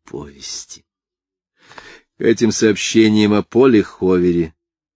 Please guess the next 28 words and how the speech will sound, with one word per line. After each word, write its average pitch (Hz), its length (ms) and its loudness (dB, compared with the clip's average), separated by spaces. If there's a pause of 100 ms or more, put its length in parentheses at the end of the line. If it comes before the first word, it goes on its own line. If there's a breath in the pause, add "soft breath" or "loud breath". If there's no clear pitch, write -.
(160)
и 85 160 -2
о 90 180 0
собственной 104 720 -2
своей 95 360 -2
неизменно 113 880 -2
счастливой 147 800 -4
жизни 131 480 -8 (460 soft breath)
он 196 220 -4
добавил 170 560 0
небольшой 147 560 -2
рассказ 127 560 -2
про 113 120 -4
свою 107 360 -2
последующую 98 1000 -4
поездку 92 680 -4
в - 120 -20
прерии. 87 640 -4 (920)
Поскольку 95 640 -2
этот 95 280 -2
рассказ 95 460 -2
дает 92 260 0
завершение 135 760 -4
всему, 151 500 -10 (480)
что - 260 -12
ранее 120 480 -6
прошло 120 380 -10
перед 110 240 -12
читателем, - 720 -12